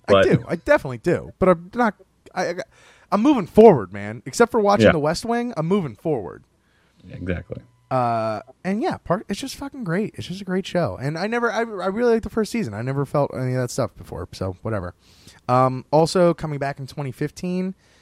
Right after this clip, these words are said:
Speaker 2: uh, is the show, the Andy Daly Show review.
Speaker 1: I've, again, didn't, it was in the middle of things, didn't see it, but I've heard it's great.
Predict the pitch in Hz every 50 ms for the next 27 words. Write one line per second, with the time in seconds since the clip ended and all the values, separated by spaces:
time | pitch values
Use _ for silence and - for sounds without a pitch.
0 | _ _ _ - 110 113 113 113 117 - - 123 120 107 104 - 113 - - -
1 | 135 123 110 101 80 120 127 135 127 107 104 107 113 127 143 131 - 170 160 151
2 | 127 110 95 87 98 98 104 123 156 202 214 - _ _ _ _ _ _ _ _
3 | _ _ - _ _ _ _ _ _ _ _ - - - - 101 101 101 104 104
4 | 101 104 117 120 110 101 110 110 101 95 87 85 - _ - - 110 107 107 117
5 | 120 113 - - _ _ - 110 113 107 101 101 104 110 110 110 113 113 113 113
6 | 113 110 107 104 101 95 - - - 110 107 107 107 110 110 104 101 104 107 101
7 | 104 101 107 107 95 110 107 104 98 - - 87 90 98 95 87 - - 92 82
8 | 78 -